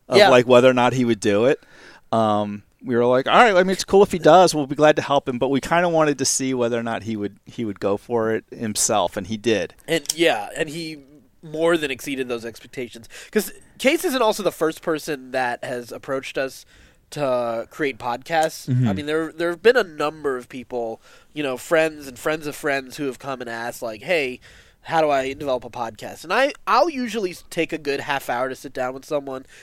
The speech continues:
Speaker 2: and kinda talk to them about what they need. Usually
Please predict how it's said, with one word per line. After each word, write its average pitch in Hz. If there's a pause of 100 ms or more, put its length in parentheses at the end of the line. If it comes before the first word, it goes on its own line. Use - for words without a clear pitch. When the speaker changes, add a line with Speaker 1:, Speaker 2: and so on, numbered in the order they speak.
(160)
Speaker 2:
and 127
kinda 143
talk 131
to 143
them 127
about 117
what 127
they 131
need. 123
Usually 165